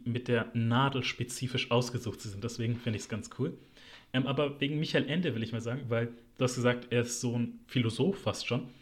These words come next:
Und als ich das erste Mal gesehen hab vor ein paar Jahren, die unendliche Geschichte von Michael Ende gelesen, da hat sich gezeigt, Adriano hat einen sehr simplen, dummen Humor,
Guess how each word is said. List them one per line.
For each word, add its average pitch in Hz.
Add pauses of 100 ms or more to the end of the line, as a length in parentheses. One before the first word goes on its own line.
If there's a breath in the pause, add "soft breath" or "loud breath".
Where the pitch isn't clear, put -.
(360 loud breath)
Und 127 (140)
als -
ich 185
das 147
erste 143
Mal 131
gesehen 120
hab 110
vor 107
ein 98
paar 110
Jahren, 107 (540 loud breath)
die 120
unendliche 147
Geschichte 180 (360)
von 120
Michael 135
Ende 120
gelesen, 98 (420 loud breath)
da 127
hat 127
sich 120
gezeigt, 123
Adriano 131
hat 127
einen 110
sehr 120
simplen, 123
dummen 117
Humor, 107